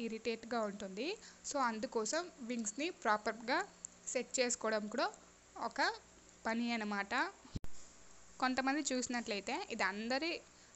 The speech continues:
లేడీస్‌లో జరిగే ఒక కామన్ విషయం అన్నమాట. ఏంటంటే డెలివరీ తర్వాత, ఆ, ఎవరికైనా పీరియడ్ అనేది వస్తూ ఉంటుంది.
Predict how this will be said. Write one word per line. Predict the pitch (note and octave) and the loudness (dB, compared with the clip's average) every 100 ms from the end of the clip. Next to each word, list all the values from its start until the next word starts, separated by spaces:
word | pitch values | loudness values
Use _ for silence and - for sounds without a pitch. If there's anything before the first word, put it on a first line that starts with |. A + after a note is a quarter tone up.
| A#3+ | -2
లేడీస్‌లో | A#3 A#3 A#3 C4 D#4+ D#4 | 0 2 2 4 4 4
జరిగే | G#3 A#3+ A#3 | 2 2 2
ఒక | B3 | 0
కామన్ | A3 G#3+ G3 A#3+ B3+ | 0 2 4 2 0
విషయం | G#3+ - A#3 | 0 0 0
అన్నమాట. | G3 G3 F#3+ - A3 D#4 | -2 -4 -6 -2 0 0
ఏంటంటే | A#3+ B3 A#3+ A#3+ G#3+ C4 E4+ | 0 0 -2 -4 -2 -2 -2
డెలివరీ | A#3+ A#3+ B3+ C#4+ | 0 0 0 0
తర్వాత, | C#4 G3 G3 F#3+ G#3 B3 F4 - - - - - | 2 2 2 2 2 2 2 -4 -16 -18 -18 -8
ఆ, | A#3 B3 A#3 | -4 -2 0
ఎవరికైనా | A#3+ C4+ - C4 | 0 0 2 2
పీరియడ్ | C4+ - A#3+ B3 A#3+ | 2 0 2 4 4
అనేది | A3 G#3+ C4+ | 2 2 2
వస్తూ | A3+ - A#3 | 2 -2 -4
ఉంటుంది. | G#3+ G#3 G3+ C4+ | -4 -4 -4 -4